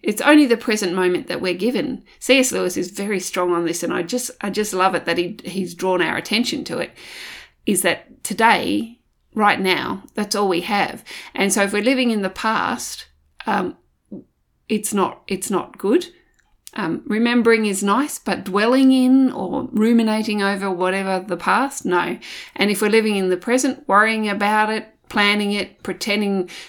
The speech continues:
that we're there and thinking about how tired we must be feeling, not good. We need to live now. We need to live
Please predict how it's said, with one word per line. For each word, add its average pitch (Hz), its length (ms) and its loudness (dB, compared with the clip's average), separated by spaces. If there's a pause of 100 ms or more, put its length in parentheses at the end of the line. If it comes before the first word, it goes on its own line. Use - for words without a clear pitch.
that 208 120 2
we're 202 160 2
there 202 360 4
and 165 180 0
thinking 196 340 -2
about 180 240 0
how 202 140 -2
tired 185 400 -2
we 175 80 2
must 180 240 0
be 175 100 -6
feeling, 185 540 -2 (340)
not - 220 -2
good. - 260 -6 (280)
We 208 100 0
need 269 240 2
to 247 100 -8
live 208 240 2
now. 175 300 -2
We 175 80 -4
need 240 220 0
to 208 100 -8
live 196 640 -4